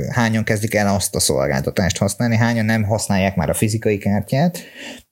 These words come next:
és mivel, hogy bizonyos bankokban még nem elérhető az Apple Pay szolgáltatás, viszont a Revolutban igen,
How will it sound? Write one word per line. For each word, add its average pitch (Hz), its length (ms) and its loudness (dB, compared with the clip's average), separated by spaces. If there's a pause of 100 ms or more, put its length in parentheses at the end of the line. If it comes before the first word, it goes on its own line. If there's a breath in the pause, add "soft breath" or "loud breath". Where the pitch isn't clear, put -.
(120)
és 120 840 0
mivel, 131 340 2
hogy 123 140 2
bizonyos 120 360 2
bankokban 104 680 0 (580)
még 107 220 2
nem 110 160 0
elérhető 98 800 0 (340)
az 87 500 0
Apple 110 320 0
Pay 165 160 2
szolgáltatás, 156 680 0
viszont 104 280 0
a 98 40 4
Revolutban 76 600 0
igen, 95 560 2